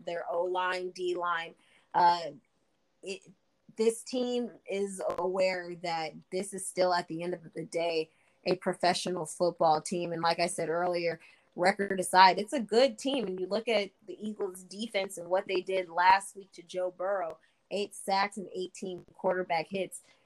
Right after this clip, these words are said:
They're very mindful of that. And I'm sure they've been watching plenty of tape and, and analyzing ways that they can continue to keep Nick Mullens upright and make plays. So they're not discounting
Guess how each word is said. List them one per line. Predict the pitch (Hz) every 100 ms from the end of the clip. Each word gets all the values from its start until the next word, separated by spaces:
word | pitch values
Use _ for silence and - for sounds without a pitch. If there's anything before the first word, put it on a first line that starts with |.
| _ -
They're | 233 254
very | 233 254 247
mindful | 220 208 226 247 196 175
of | 170
that. | 160 139 -
And | 170 175 175 143 151 180 -
I'm | 185 202 208
sure | - 226 233
they've | 226 233
been | 214 196
watching | 190 202 190 185 -
plenty | 240 254 269 226 - _ _ _ 196
of | 196 - -
tape | 226 196 190
and, | 185 175 156 -
and | 170 175 160 -
analyzing | 202 208 190 190 190 196 185
ways | 190 196 196
that | 190 170
they | 185
can | 190 185
continue | 185 175 190 185
to | 165
keep | - - 185 156
Nick | 185 185
Mullens | 185 175 170 160 -
upright | 180 - 175 170 170
and | 165 170
make | 175 -
plays. | 190 180 165 151 -
So | - 180 - - - - _ 190
they're | 226
not | 269 285 240
discounting | 269 302 - 247 226 196 185